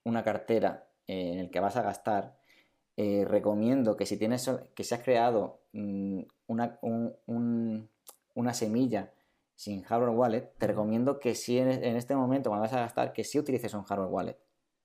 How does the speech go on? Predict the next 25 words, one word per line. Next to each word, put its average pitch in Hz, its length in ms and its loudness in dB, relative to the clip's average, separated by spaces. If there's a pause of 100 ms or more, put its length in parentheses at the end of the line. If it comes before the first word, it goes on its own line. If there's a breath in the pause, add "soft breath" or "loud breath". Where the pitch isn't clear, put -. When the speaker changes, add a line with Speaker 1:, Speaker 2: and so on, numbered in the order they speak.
(280)
Speaker 2:
Vale. 113 400 -14
Speaker 1:
¿Vale? 101 220 -4
Porque, 101 600 -2 (880)
porque 104 160 0
no 123 100 2
te 151 60 2
va 143 80 4
a - 40 2
convenir 120 340 2
meter 107 340 4
esas 107 220 0
palabras 98 520 2
en 98 120 -2
un 98 80 -2
ordenador, 95 720 2 (360 soft breath)
eh, 90 760 -2
por 92 100 0
lo 87 60 -4
que 90 80 -2
pueda 110 220 2
pasar. 92 420 -2
O - 40 -20
sea, 92 280 0
eh, 95 260 -4
entonces, 104 600 -4